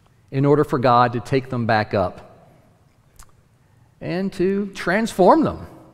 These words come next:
into a greater purpose. We saw that specifically in the chapter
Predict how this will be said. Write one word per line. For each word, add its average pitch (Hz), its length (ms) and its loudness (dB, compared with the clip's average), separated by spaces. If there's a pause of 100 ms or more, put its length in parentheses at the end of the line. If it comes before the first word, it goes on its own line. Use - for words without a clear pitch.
into 170 540 0
a - 20 -2
greater 151 280 0
purpose. - 640 -8 (2500)
We 180 120 4
saw 262 460 6
that 120 480 2
specifically 165 760 0
in 139 120 0
the 120 100 -2
chapter 107 720 -2